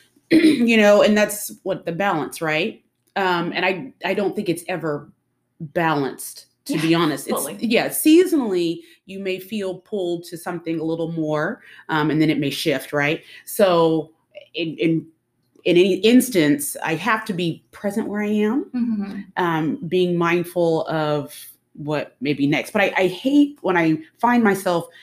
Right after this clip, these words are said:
Speaker 1: concentrating about X Y Z the next day and I'm
Speaker 2: <laughs>
Speaker 1: not present with what I'm doing right now, I'm like, "This is not serving where I am,"
Speaker 2: Yeah,
Speaker 1: right?
Speaker 2: yeah,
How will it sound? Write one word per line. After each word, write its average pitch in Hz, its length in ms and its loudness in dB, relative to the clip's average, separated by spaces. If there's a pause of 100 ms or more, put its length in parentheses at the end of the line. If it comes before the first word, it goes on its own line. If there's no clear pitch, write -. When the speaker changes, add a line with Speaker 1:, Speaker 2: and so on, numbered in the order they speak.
(140)
Speaker 1:
concentrating 196 640 0
about 151 360 -2 (880)
X 214 240 0
Y 214 160 6
Z 202 200 6
the 180 80 0
next 160 280 -2
day 294 420 4
and 202 100 4
I'm 208 140 4
Speaker 2:
<laughs> 240 80 4
Speaker 1:
not - 140 2
present 208 300 -2
with 170 100 -6
what 196 80 -2
I'm 185 100 -4
doing 170 140 -2
right 160 140 -4
now, 226 140 -2
I'm 220 60 -2
like, - 300 -4
"This 330 120 -6
is 311 80 -6
not 311 160 -2
serving 214 580 -2
where 214 180 -2
I 160 80 -4
am," 180 380 0
Speaker 2:
Yeah, 247 260 -2
Speaker 1:
right? 175 180 -2
Speaker 2:
yeah, 220 280 -2